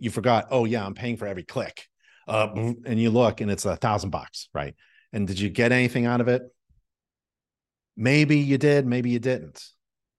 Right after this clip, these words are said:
So when you ever, boy, you gotta attend the S E O class. I can answer that question. So if you run a Google ad, right, you need to see your website, um,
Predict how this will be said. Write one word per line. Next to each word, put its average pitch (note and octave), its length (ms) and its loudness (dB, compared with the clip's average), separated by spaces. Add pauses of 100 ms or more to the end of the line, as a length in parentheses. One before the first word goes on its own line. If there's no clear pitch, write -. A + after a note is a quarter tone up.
(180)
So A2 300 -4
when A2+ 220 0
you A#2+ 180 2
ever, C#3+ 480 0 (480)
boy, G#2 200 -6 (540)
you G#2+ 120 -4
gotta B2 380 2
attend A2 280 -2
the G2+ 60 2
S G2+ 180 0
E G#2 120 -2
O G2+ 80 2
class. D#2 200 -10 (180)
I C#3+ 120 0
can C#3+ 160 2
answer D3 240 2
that G#2+ 160 0
question. A2+ 340 -4
So - 100 -8
if G2+ 120 -6
you G#2 80 -2
run C#3 160 0
a D3+ 60 0
Google B2 340 0
ad, F#2 260 -8 (300)
right, A2 240 -2 (360)
you B2+ 200 2
need D#3 220 4
to C3+ 100 2
see E3 640 0 (200)
your A#2+ 460 4
website, G#2+ 640 -4 (480)
um, E2+ 540 -6